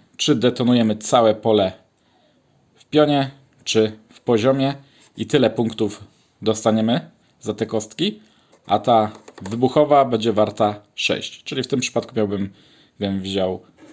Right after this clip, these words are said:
sobie poziom, miałbym siedem punktów, a gdybym wziął pion, miałbym osiem,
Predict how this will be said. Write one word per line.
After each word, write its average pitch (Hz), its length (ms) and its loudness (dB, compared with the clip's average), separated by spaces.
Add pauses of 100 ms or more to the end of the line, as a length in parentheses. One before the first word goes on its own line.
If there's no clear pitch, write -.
(120)
sobie 87 420 -10
poziom, 107 320 0
miałbym 90 360 -8 (180)
siedem 143 380 0
punktów, 131 600 -4 (640)
a 143 160 -4
gdybym 127 240 2
wziął 101 340 2 (320)
pion, 107 220 0
miałbym 92 300 -6
osiem, 104 420 -4